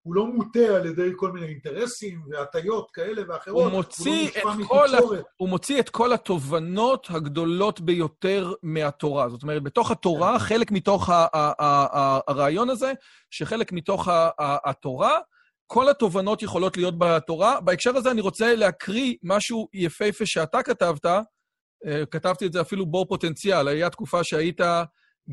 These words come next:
Speaker 2: גם ב-, אה, גם בכולל בבני ברק, אה, בור פוטנציאל, גם בכולל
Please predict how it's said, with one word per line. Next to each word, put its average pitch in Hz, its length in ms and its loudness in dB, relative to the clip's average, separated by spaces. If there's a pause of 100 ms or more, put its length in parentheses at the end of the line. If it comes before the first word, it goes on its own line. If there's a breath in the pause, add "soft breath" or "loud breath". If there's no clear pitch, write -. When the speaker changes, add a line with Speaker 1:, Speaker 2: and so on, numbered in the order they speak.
(140)
Speaker 2:
גם 208 340 4 (200)
ב-, 151 60 -4 (720)
אה, 156 220 -4 (100)
גם 185 200 0
בכולל 190 400 0
בבני 151 400 -2
ברק, 254 440 -4 (1040)
אה, 160 960 -4 (180)
בור 160 540 -2
פוטנציאל, 147 500 -4
גם 143 180 2
בכולל 196 320 -2